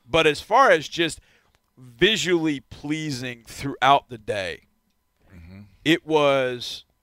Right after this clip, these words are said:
Speaker 1: I thought it was good. I watched a little, a little bit of the pregame show. I thought it was a lot like what they had done throughout the year.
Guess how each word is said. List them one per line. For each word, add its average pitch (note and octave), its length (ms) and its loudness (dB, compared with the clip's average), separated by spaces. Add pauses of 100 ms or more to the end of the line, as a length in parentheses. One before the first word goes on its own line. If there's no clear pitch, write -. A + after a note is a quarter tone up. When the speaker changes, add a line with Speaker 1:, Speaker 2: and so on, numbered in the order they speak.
(180)
Speaker 1:
I D3+ 60 0
thought E3+ 240 2
it D3+ 80 0
was C3+ 160 -8
good. - 180 0
I E3 60 2
watched E3+ 340 2
a E3 40 -6
little, F3 460 -6 (340)
a G3 80 -4
little A#3+ 220 -6
bit G3 160 0
of E3 80 -6
the - 120 -20
pregame D3 280 -4
show. C3+ 360 -2 (440)
I G3 60 0
thought B3+ 200 4
it G3+ 80 2
was D#3 100 -10
a E3 60 -6
lot E3 240 4
like E3+ 260 2
what D#3+ 200 -4
they E3 120 -2
had D3 140 2
done D#3 220 0
throughout C#3+ 340 -4
the A2+ 80 -18
year. D3 440 -2